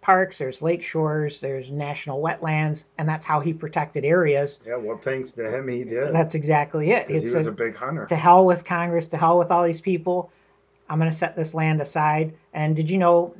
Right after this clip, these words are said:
Speaker 1: uh, Mackinac Island was our first national park?
Speaker 2: I did not know that.
Speaker 1: Yeah, it's not a national park anymore, but that
Speaker 2: Oh.
Speaker 1: was number one.
Speaker 2: Oh.
Speaker 1: Was Mackinac Island. So anyway, you guys went to Empire.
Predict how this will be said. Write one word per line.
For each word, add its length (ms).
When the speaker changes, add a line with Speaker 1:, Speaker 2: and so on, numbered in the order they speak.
Speaker 1:
uh, 100
Mackinac 400
Island 240
was 100
our 100
first 300
national 320
park? 280
Speaker 2:
I 80
did 180
not 220
know 180
that. 200
Speaker 1:
Yeah, 140
it's 120
not 160
a 40
national 360
park 280
anymore, 380
but 100
that 140
Speaker 2:
Oh. 100
Speaker 1:
was 140
number 320
one. 360
Speaker 2:
Oh. 140
Speaker 1:
Was 260
Mackinac 420
Island. 320
So 120
anyway, 420
you 60
guys 200
went 180
to 100
Empire. 540